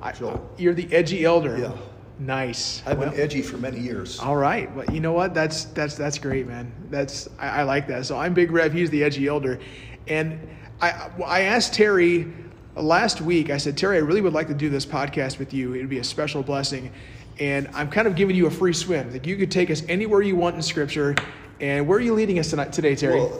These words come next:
Speaker 2: one of my favorite books of the Bible is Job.
Speaker 1: Mm.
Speaker 2: I love that book.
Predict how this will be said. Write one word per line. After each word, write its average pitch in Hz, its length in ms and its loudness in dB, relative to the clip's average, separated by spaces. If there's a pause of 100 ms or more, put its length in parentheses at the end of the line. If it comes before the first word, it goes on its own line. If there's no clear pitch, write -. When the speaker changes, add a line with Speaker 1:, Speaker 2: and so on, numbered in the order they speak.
(220)
Speaker 2:
one 151 260 0
of 160 60 -4
my 143 100 0
favorite 160 360 0
books 151 200 -2
of 143 80 -4
the 135 60 -2
Bible 117 440 -2
is 117 180 -8
Job. - 480 -4 (220)
Speaker 1:
Mm. 147 280 -2 (480)
Speaker 2:
I 123 40 -10
love 123 220 -4
that 113 160 -6
book. 90 300 -14